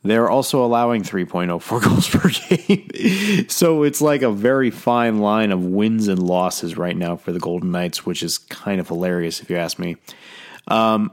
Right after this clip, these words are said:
also, speaking of the coaching staff, uh, it was reported by Elliot Friedman in his Thirty-one Thoughts column,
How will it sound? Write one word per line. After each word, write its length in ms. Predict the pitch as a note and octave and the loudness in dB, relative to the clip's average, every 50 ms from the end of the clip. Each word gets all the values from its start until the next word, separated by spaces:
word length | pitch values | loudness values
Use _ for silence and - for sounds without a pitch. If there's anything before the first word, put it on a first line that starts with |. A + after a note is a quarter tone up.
| - | -4
also, 480 | - B2 B2+ C3 B2+ - - D3+ B2+ A2+ | 0 0 2 2 2 0 2 2 2 2
speaking 600 | G#2 - - - - C3+ - - - E3 D#3+ C#3+ | 0 -2 -4 -2 0 0 0 2 0 0 0 0
of 260 | - A2+ B2 B2 A2+ | 0 0 0 0 0
the 60 | G#2+ | -2
coaching 360 | G#2 - A#2+ B2 A#2 - G#2+ F#2+ | -2 0 0 0 0 -2 -2 -4
staff, 480 | - - - F#2 E2+ E2+ - - - - | -2 -2 0 0 0 -2 -4 -6 -10 -6
uh, 260 | - G2+ G2 F#2+ F#2+ F#2+ | -4 -2 0 0 0 0
it 60 | G2 | -2
was 180 | G2 G2 F#2 | -2 -2 -4
reported 600 | F#2 F#2 - - - B2 A#2+ A#2 A#2 A2+ A2 G#2 | -4 -6 -8 -6 -2 0 2 2 2 0 0 0
by 380 | F#2 G2 G2 G2+ G2+ G2+ G2 G2 | 0 0 2 2 2 0 0 -2
Elliot 340 | - G#2+ G#2+ G#2 G2+ G2 F2+ | -2 -2 -2 0 0 -2 -4
Friedman 540 | - - - A#2+ A#2 A#2 G#2 A2 A2 G#2 G2+ | -6 -4 -2 0 0 0 2 2 2 2 0
in 120 | G2 F#2+ | 0 0
his 140 | F#2+ F#2 - | -2 -2 -2
Thirty-one 460 | - - G#2+ G#2 G2+ F#2+ F#2+ F#2 F#2+ | -2 0 0 0 0 0 0 -2 -2
Thoughts 280 | F2+ G#2 G#2 G#2 G2+ - | 0 0 0 0 -2 -4
column, 540 | - - - G2+ G2+ G2 G2 G2 G2 F#2+ F#2+ | -8 -6 -4 -2 0 0 0 0 0 -2 -2